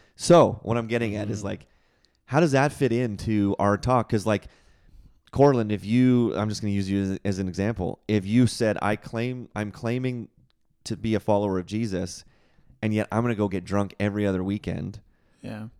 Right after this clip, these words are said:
Speaker 1: Where's the line where you finally go, like, "Okay, Cortland, like, we actually have to," or, or not, like,
Speaker 2: Mm-hmm.
Speaker 1: or does the church get involved? Is it above, is it, does that go beyond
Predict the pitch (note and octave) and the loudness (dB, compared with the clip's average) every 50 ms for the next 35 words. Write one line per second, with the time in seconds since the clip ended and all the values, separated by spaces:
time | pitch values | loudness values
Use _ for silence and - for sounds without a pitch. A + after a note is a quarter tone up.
0 | _ _ _ _ _ _ - G2+ G#2 A#2 B2 C3 C3+ C#3 C#3+ D3 C#3+ C3 A#2+ A2+ | _ _ _ _ _ _ -8 0 4 6 6 6 6 6 4 4 2 0 0 -2
1 | A#2+ A2 G#2+ G#2+ G#2+ A2 A2+ A2+ A2+ G#2+ G2+ G2+ G2+ G2+ G#2 G2+ - - G#2 F#2+ | -2 0 0 0 0 0 0 -2 -4 -4 -4 -4 -4 -4 -4 -6 -6 -6 -4 -4
2 | G2 G#2 G2+ G2+ G2+ F#2 F2 G2 G2 G2 G2 F#2 F#2 F#2 E2+ E2 - - - _ | -4 -4 -4 -6 -8 -6 -2 -2 0 0 0 -2 -4 -6 -8 -10 -14 -18 -20 _
3 | _ _ _ _ _ _ - G#2 G#2 G2 G2+ F#2 - - A2 G#2+ G#2 G2 F#2 F2+ | _ _ _ _ _ _ -12 -10 -8 -8 -8 -8 -6 -4 -4 -4 -2 -4 -6 -6
4 | F2+ F2 F2 - - - - _ _ _ _ _ _ _ _ _ _ _ - - | -8 -10 -10 -12 -16 -20 -20 _ _ _ _ _ _ _ _ _ _ _ -10 -4
5 | G2+ A2 A2 A2 A2+ - - G#2+ F#2+ G2 G2+ - - - - - - C3+ C#3 D3 | -2 0 0 0 -2 -4 -6 -6 -4 -4 -6 -6 -8 -12 -8 -2 4 6 6 6
6 | D3 - A#2 C3 C#3+ D3+ F#3 C#4+ C#4+ C#3+ F#2 G#2 A2 G#2 - B2 A#2+ G#2 F2+ G#2+ | 6 4 2 0 0 2 2 0 0 -2 -2 -4 -4 -6 -6 -8 -12 -12 -12 -12
7 | G#2 G2+ G2 F#2 F2 E2 - - A#2 A#2 G#2 A2 G#2 F2+ - G2 - - - A2 | -14 -14 -14 -14 -16 -4 2 4 4 4 4 2 -4 -4 -6 -10 -8 -6 -4 -2
8 | A2+ B2+ C3+ - - - C#3 C3+ C3+ C#3 C#3 C3 A#2 A#2+ B2+ C3 C3 C3+ C3+ C3+ | -2 -2 -2 -6 -8 -6 -4 -4 -2 -2 -2 -2 0 2 2 2 0 -2 -4 -6
9 | C3+ C3+ B2+ B2+ B2+ - - - - - - G#2+ G2 G#2 A2 - - - G2+ E2+ | -6 -8 -10 -12 -14 -20 -20 -20 -18 -12 -10 -8 -6 -6 -6 -4 -4 -6 -2 2
10 | F#2 G#2+ G#2+ A2 - G#2 G#2+ G#2 A#2+ A#2 - _ _ _ _ _ _ - G#2 G#2 | 4 4 4 4 4 2 2 4 4 4 2 _ _ _ _ _ _ -8 -4 -2
11 | G2+ A2 G#2+ A2+ A2+ A2 G#2 F#2 A2 G#2 G2+ G2 G2 G#2 A2 A#2 A2+ A2 A2 G#2+ | -2 -2 -2 0 -2 -2 -2 -2 -4 -6 -6 -4 -4 -2 -2 -2 -2 -4 -6 -8
12 | - | -12